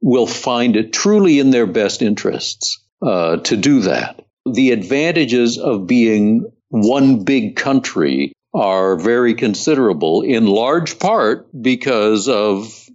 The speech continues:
military factors. Uh, if you're a big country, you have a big economy, and that enables you to have a big military. And, you know, so you can really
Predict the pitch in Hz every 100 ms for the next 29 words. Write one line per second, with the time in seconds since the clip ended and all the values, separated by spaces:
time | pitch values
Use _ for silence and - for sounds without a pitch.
0 | - 135 139 180 - 85 78 76 - -
1 | - - - - - _ _ 113 90 85
2 | 82 82 85 101 95 - 123 127 107 85
3 | 80 - 135 143 135 156 - - - 151
4 | 175 - 85 85 113 - - 98 95 101
5 | 110 107 101 82 82 127 127 120 - 120
6 | 110 110 113 131 156 139 110 104 101 101
7 | 98 110 - 113 113 120 113 117 110 90
8 | 113 110 107 101 92 80 117 117 110 127
9 | 147 135 113 90 90 123 143 107 98 95
10 | 98 - _ _ 208 135 - 147 131 156
11 | 151 143 127 143 147 135 131 123